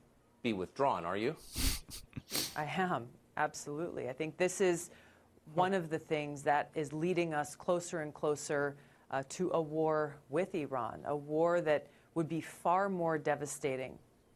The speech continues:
Speaker 2: than anything that we saw in the war in Iraq. I served in Iraq in two thousand five in a medical unit, and this was the height of the Iraq War. There were lots of American casualties almost every day, and I was confronted with that high,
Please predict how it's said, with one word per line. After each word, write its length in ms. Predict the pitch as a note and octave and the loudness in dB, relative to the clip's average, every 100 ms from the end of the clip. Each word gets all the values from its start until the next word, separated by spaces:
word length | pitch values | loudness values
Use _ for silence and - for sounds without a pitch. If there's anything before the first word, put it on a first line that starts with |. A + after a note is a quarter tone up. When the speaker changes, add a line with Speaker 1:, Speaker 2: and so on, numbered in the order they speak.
| - | -4
Speaker 2:
than 120 | D#3+ | 0
anything 480 | E3 F#3+ F3+ F#3+ E3 | 2 2 2 0 2
that 180 | D3+ B2 | 2 2
we 140 | D#3+ | -2
saw 320 | D#3+ E3 D3+ | -2 2 2
in 60 | D3+ | 2
the 80 | C#3+ | 0
war 200 | D3 D#3 | 2 2
in 60 | D3+ | 0
Iraq. 340 | C#3+ E3+ - | 0 2 4
I 100 | E3 | 2
served 300 | E3 G3+ F#3 | 4 2 4
in 60 | F#3+ | 2
Iraq 300 | E3+ E3+ E3 | 4 2 0
in 80 | E3 | -8
two 140 | - | -6
thousand 380 | E3+ E3 E3 E3 | 0 2 2 -2
five 380 | - E3+ E3+ E3 | 0 2 2 0
in 120 | - | -4
a 60 | D#3 | -2
medical 360 | D3+ D3+ C#3+ C3 | 2 2 0 -6
unit, 280 | A#2+ C3+ - - - - - | -6 -10 -16 -20 -20 -20 -6
and 140 | D#3+ E3 | -2 0
this 140 | E3+ | 2
was 140 | F#3 D3+ | 2 2
the 80 | |
height 440 | C#3+ - F#3 F3+ - - - _ | 2 2 2 0 -4 -20 -20 _
of 220 | - G3+ F#3+ | 2 2 0
the 120 | - | 0
Iraq 380 | D#3+ C#3+ B2+ - | 2 2 0 -2
War. 140 | B2+ | -4
There 160 | F3+ F#3+ | 2 4
were 180 | F3 C#3+ | 4 2
lots 560 | B2+ C3 F3+ F#3 - | -2 -4 -2 -4 -6
of 140 | D#3+ E3+ | -8 -4
American 480 | D#3+ D#3 D3+ D#3+ | 0 0 -2 -6
casualties 960 | D3 D#3+ D3+ D3+ C#3+ - D3 C3 - - - - - - | -2 0 0 0 -4 -4 -4 -4 -8 -12 -16 -20 -14 -8
almost 260 | E3 E3 - | -6 -2 2
every 280 | F3+ F3+ | 2 2
day, 220 | E3+ F3+ F#3 | 4 4 4
and 100 | F3 | 2
I 60 | |
was 160 | F3 E3+ | 0 -2
confronted 580 | F#3 D#3+ F#3 G#3 G#3+ D#3 | -4 -2 0 0 -2 -2
with 140 | D#3 | -2
that 160 | D3 - | -2 -4
high, 560 | - F3+ F3 F3 F3 | 0 2 4 4 2